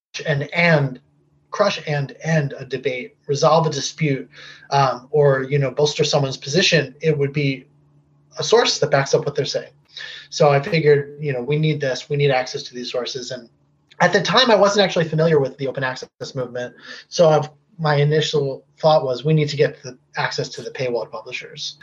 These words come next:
And that was my motivation for, you know, a good ten years of running that program.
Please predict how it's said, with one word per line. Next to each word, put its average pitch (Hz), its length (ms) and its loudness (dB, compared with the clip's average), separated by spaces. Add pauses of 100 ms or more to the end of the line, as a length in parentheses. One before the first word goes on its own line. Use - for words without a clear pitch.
(120)
And 135 100 2
that 143 140 6
was 143 140 4
my 127 120 4
motivation 120 520 2
for, 113 520 -6 (120)
you 147 80 -10
know, - 340 -14 (400)
a - 40 -14
good 117 460 0 (440)
ten 123 220 0
years 135 600 0
of 113 400 -4
running 117 280 -2
that 131 180 2
program. 123 420 2